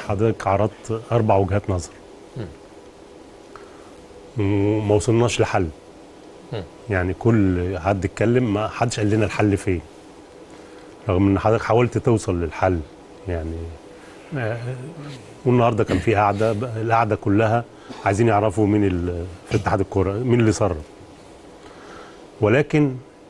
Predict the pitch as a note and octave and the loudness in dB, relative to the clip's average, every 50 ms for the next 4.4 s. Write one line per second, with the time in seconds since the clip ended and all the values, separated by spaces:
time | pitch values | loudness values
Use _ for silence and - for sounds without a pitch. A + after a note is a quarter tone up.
0 | - - A2+ G2+ - - G#2 G2 - C#3 C#3 - A#2+ A2+ G#2 A2 A#2+ B2+ G#2+ G#2 | -8 -4 -4 -2 0 -2 -2 0 -2 -2 0 0 0 2 2 2 2 2 2 2
1 | G#2+ A#2+ B2+ - - G2+ G#2+ - - G#2+ F#2+ - A2+ B2+ C3+ - - - - - | 2 2 0 0 0 -2 -2 -2 -2 -4 -4 -2 0 -2 -2 -2 -6 -18 -20 -20
2 | - - - F#3 F#3+ F#3 F#3+ F#3+ - - D#3 C#3+ - - A2+ A2 - - - - | -12 -6 -2 -2 0 -2 -2 -2 0 0 0 0 -2 -4 -6 -8 -8 -14 -20 -16
3 | - - A2+ A#2 A#2 A2+ G#2+ G2+ G2+ G#2 G2+ A2+ A#2+ A2+ A2+ - - - - - | -8 -4 -2 0 0 0 0 0 0 0 2 2 2 2 0 0 -2 -6 -4 -2
4 | B2 A2 G#2+ G2+ F#2+ F2+ F#2 | -2 0 0 0 -2 -4 -6